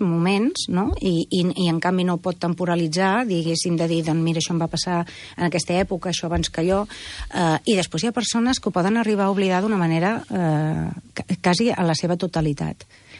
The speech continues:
I aleshores, a través d'una teràpia, doncs, de, de parella o de, de, d'un problemes sexuals o per, eh, qualsevol altre tipus de situació,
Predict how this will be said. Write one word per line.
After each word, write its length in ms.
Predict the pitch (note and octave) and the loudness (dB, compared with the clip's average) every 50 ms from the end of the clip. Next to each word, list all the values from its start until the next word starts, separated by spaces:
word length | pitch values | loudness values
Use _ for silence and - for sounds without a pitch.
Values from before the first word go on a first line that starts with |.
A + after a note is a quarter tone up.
| - - - - - - | -20 -20 -20 -10 -2 0
I 60 | F3 | 2
aleshores, 340 | E3 D#3+ E3 F3+ F3 G3+ G3 | 2 4 2 2 2 2 2
a 80 | G3+ F#3 | 0 0
través 300 | - E3 D#3+ F#3+ G#3 G#3 | 2 2 2 2 2 2
d'una 320 | G3+ F#3+ F#3+ F#3 F#3+ F#3 | 2 2 2 4 2 2
teràpia, 400 | F3 - F3 F3+ F#3 F3 - F#3 F3+ F3+ | 2 2 2 2 2 2 2 2 2 2
doncs, 240 | F3 F3+ F3 - | 2 0 0 0
de, 100 | - F3+ F3 F3 E3+ E3+ E3 | 0 2 4 4 4 4 2
de 80 | D#3+ D3 | 2 2
parella 380 | - C#3+ F3 A3 A#3 G3+ E3+ D#3 | 2 2 2 2 2 2 2 2
o 140 | D3+ D#3 D#3 | 2 2 2
de, 140 | E3 E3 E3 D#3+ D#3+ D#3 - - - - - - - | 2 2 2 2 0 0 -2 -6 -12 -16 -16 -14 -8
de, 160 | - - C#3 - - - - | -6 -6 -4 -4 -4 -6 -6
d'un 480 | - - - - - C3+ C#3+ D3 C3+ D#3+ | -6 -6 -4 -2 0 0 2 2 0 -2
problemes 400 | D#3 - F3 E3 F3 F3 E3 E3 | 0 0 2 2 2 2 2 0
sexuals 560 | - F3 D3 - F3 F#3+ G#3 A3 A3+ G3+ E3 D#3+ | 0 -2 -2 -2 0 2 2 2 2 2 0 0
o 140 | D#3+ D#3 D3 | 0 0 0
per, 300 | - D#3+ D3+ D#3+ D#3+ D#3+ | 0 0 0 0 0 0
eh, 220 | E3 E3+ E3 D#3+ D#3+ | 0 0 0 0 0
qualsevol 480 | D#3 - E3 D#3+ - - D#3+ F3 F#3+ F#3 | 0 2 2 2 2 2 2 2 2 2
altre 240 | F#3 F3+ - F#3 | 2 2 0 0
tipus 380 | F3 - F#3+ - - F3+ E3 F3 | 0 0 -2 -2 -2 -2 -2 0
de 80 | F3+ F3+ | 0 0
situació, 640 | - - F#3+ D#3+ F#3 F#3 - - A#3 A#3 A#3+ D#4 | 0 0 0 0 0 -2 0 2 2 2 0 0